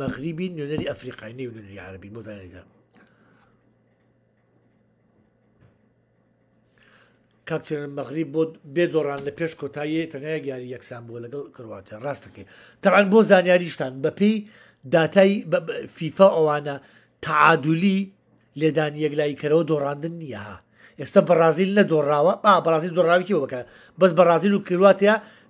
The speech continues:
لە، لە داتای فیفایە یەکسانن. یەکسانن بە لێدانی یەکلاییکەرەوەیان سەر کەوتووە، جینا ئەوە یەکسانن. بۆ زانیدا، بەرازیل نەدۆڕاوە هێشتا لە، لە قۆناغی دەرکردنەکەیە. بۆ زانیدا جان،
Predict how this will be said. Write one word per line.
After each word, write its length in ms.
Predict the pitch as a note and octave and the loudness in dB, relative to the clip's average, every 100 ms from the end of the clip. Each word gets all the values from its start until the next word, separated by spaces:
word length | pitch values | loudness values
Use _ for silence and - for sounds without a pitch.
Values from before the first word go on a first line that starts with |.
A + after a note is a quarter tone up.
| D3+ D#3 | -4 0
لە، 100 | E3 G3+ E3 | 0 -2 0
لە 140 | E3+ E3 - _ - C#3+ | 0 0 -6 _ -14 -4
داتای 360 | D#3+ D3+ G3+ | -4 2 0
فیفایە 540 | F#3+ F3 D#3+ F#3 F#3 F3 D#3 | 0 -4 0 4 8 6 4
یەکسانن. 460 | - E3 A#2 - _ _ _ _ _ - D3 | 0 -4 -4 -14 _ _ _ _ _ -10 -10
یەکسانن 480 | - F#3+ F#3+ G#3+ G#3 - _ _ D#3 | -4 -2 -2 -4 -8 -16 _ _ -4
بە 60 | D#3 | -2
لێدانی 400 | D#3 F#3+ F#3 F3 | 0 2 2 0
یەکلاییکەرەوەیان 800 | D#3+ D3+ D3 C#3 D3 F3 - D3 - | -2 0 -2 -2 -2 -2 0 -4 -4
سەر 100 | E3 C3+ | -6 -6
کەوتووە، 280 | A2 B2 A2+ | -10 -12 -10
جینا 200 | D3 E3+ - _ _ | -8 -8 -10 _ _
ئەوە 160 | D3 D#3+ D3+ | -2 0 0
یەکسانن. 520 | - - C3+ F#2+ - _ _ | -4 -8 -8 -10 -20 _ _
بۆ 60 | D3 | -10
زانیدا، 280 | C#3+ C#3 A#2 - _ C3 | -8 -8 -12 -20 _ -2
بەرازیل 400 | E3+ D#3+ D#3+ F#3 F3+ | 2 4 2 2 0
نەدۆڕاوە 420 | D3 C3 A#2+ A2+ | 2 -2 -4 -12
هێشتا 220 | G2+ - G#2 _ _ _ D3+ | -16 -18 -20 _ _ _ -4
لە، 60 | E3+ | -4
لە 60 | D#3+ | -4
قۆناغی 300 | D3 D3+ C#3 C#3 | -4 -4 -4 -6
دەرکردنەکەیە. 520 | A#2+ B2+ A#2 - G2+ _ _ _ | -8 -12 -14 -16 -20 _ _ _
بۆ 60 | D#3+ | 0
زانیدا 220 | D#3 D3+ | 2 2
جان، 200 | A#2 G#2 | -2 -14